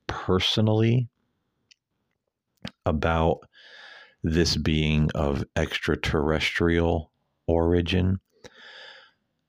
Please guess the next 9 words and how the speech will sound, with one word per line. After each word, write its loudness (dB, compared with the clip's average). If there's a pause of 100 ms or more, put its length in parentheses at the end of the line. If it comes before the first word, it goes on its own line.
(1400)
because 2 (1300)
in 6
the, 4 (1160)
um, -2 (480)
U 4
F -2
O 4
phenomenon, 0 (840)
uh, 0